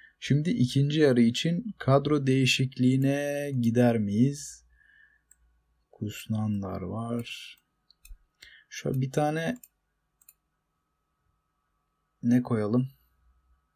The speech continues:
Ön libero koyalım ki rakibi biraz hani bir sıfırı korumaya çalışalım. Evet, bu şekilde ikinci yarıya başlayabiliriz. Skoru korumaya çalışarak.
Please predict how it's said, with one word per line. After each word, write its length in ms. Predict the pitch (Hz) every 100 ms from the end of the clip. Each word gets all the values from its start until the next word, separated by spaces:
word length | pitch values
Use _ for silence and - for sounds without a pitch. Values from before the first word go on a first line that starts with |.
| _ - - - -
Ön 260 | 117 131 123
libero 320 | 104 104 95
koyalım 440 | - 101 127 139
ki 280 | - 135 127 113
rakibi 560 | 107 104 117 113 117
biraz 480 | 107 113 120 - - _ _ _ _
hani 200 | 95 98
bir 160 | 117 117
sıfırı 440 | - 104 110 123
korumaya 480 | - 110 107 110 113
çalışalım. 640 | - 104 98 - 98 147 - _
Evet, 300 | - 127 -
bu 80 | 131
şekilde 460 | 123 120 - 113 131
ikinci 380 | 123 123 120 123
yarıya 300 | 104 120 123
başlayabiliriz. 720 | 117 - - 123 120 117 98
Skoru 500 | - - - 113 117
korumaya 520 | - 107 110 110 120
çalışarak. 800 | - 104 104 110 98 123 - _